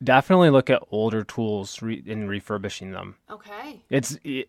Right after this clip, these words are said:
Speaker 1: usually it's just a little T L C. The beds get rusty, so you gotta take some steel wool and oil to it.
Speaker 2: Yeah.
Speaker 1: Clean that up.
Speaker 2: So, like, if you're garage sailing and you see a Delta that it,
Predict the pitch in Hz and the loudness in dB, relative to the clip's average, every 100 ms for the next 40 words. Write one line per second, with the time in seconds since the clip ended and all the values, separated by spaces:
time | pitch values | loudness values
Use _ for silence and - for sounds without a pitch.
0 | _ 156 170 196 180 160 127 135 131 127 | _ 4 10 10 10 6 6 0 2 4
1 | 131 - 135 127 - 135 131 120 104 107 | 4 4 6 6 6 2 2 2 2 2
2 | 110 104 117 95 107 101 - 117 110 107 | 2 -2 -4 0 0 -2 -2 -2 -2 -4
3 | 110 104 101 104 113 101 110 101 - 101 | -6 -4 -4 -4 -8 -8 -10 -10 -8 -6
4 | 101 101 101 98 90 98 98 - 113 104 | -4 -4 -4 -6 -8 -6 -6 -8 -6 -6
5 | 101 - _ _ 220 208 - - 127 107 | -6 -10 _ _ -10 -10 -10 -8 -2 0
6 | 104 101 101 98 _ - 269 262 254 254 | 2 2 2 0 _ -12 -4 -2 -2 -4
7 | 254 233 226 220 214 - 240 226 220 208 | -8 -2 0 0 -4 -6 -4 -4 -4 -8
8 | 202 202 - 220 202 202 196 202 220 196 | -10 -12 -8 -6 -6 -4 -6 -6 -8 -4
9 | 185 180 | -4 -4